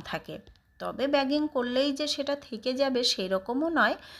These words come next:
আহ, কিন্তু থাকার সম্ভাবনাটা বেড়ে যায়। তো আমি একটাই যে ব্যাগিং করে দেখলাম, already তো আপনারা দেখতে পেলেন, আহ, পোকাতে সে ছিদ্র কিন্তু করেও দিয়েছে। উম,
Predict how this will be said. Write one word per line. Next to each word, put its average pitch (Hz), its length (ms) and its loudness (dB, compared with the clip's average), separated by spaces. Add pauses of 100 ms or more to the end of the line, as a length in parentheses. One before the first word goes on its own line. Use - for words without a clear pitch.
(300)
আহ, 190 420 0
কিন্তু 196 300 -4
থাকার 202 340 -2
সম্ভাবনাটা 180 760 0
বেড়ে 190 300 0
যায়। 175 280 -4 (120)
তো 226 60 -2
আমি 247 180 0
একটাই 240 320 -4
যে 247 140 0
ব্যাগিং 208 340 0
করে 240 200 -4
দেখলাম, 202 540 -2
already 175 440 -2
তো 285 100 -2
আপনারা 285 280 0
দেখতে 240 340 -4
পেলেন, 247 380 0
আহ, 233 160 -4
পোকাতে 196 400 -2
সে - 220 -4
ছিদ্র 185 360 -4
কিন্তু 202 300 -4
করেও 180 380 0
দিয়েছে। 170 480 -4 (640)
উম, 175 360 -6